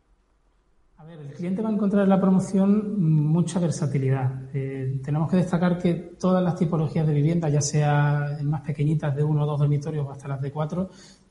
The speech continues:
eh, en ellas se ha cu-, se ha cuidado el diseño al máximo y, el, y especialmente el diseño de los espacios, de manera que, eh, tratamos de aprovechar al máximo toda la superficie de todas las estancias. Además, eh, por la conformación que tiene la promoción y la parcela,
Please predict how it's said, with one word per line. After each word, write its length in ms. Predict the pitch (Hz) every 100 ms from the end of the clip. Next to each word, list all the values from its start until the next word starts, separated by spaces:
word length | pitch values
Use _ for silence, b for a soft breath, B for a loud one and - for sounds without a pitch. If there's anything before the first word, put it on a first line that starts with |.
| _
eh, 260 | - 143 147
en 120 | 143
ellas 180 | 156 180
se 80 | -
ha 40 |
cu-, 240 | 175 180 185
se 100 | -
ha 60 |
cuidado 220 | 170 175 175
el 60 |
diseño 440 | 170 175 175 190 190
al 200 | 147 139
máximo 480 | 151 156 - 131 123 - -
y, 140 | 139
el, 180 | 135 151
y 140 | 139
especialmente 480 | 131 131 156 160 165
el 60 | 160
diseño 280 | 156 165
de 100 | 175
los 100 | 156
espacios, 360 | 131 - 143 139
de 60 | 139
manera 300 | 143 156 151
que, 280 | 180 196 B B B B
eh, 160 | 151 127
tratamos 340 | 131 143 151 165
de 60 |
aprovechar 420 | 160 165 156 147 151
al 140 | 147
máximo 520 | 151 160 - 185 208 - - -
toda 280 | 170 180
la 80 | 180
superficie 480 | 160 160 151 165 190
de 40 |
todas 200 | 170 156
las 100 | 143
estancias. 500 | 135 - 135 131 - - - b b b b _
Además, 640 | 160 151 156 170 208 - 180
eh, 120 | 143
por 180 | 147 135
la 120 | 135
conformación 540 | 139 143 143 131 165
que 80 | 170
tiene 220 | 165 170
la 120 | 165
promoción 460 | 156 165 156 - 165
y 20 |
la 160 | 160 160
parcela, 420 | 156 - 165 185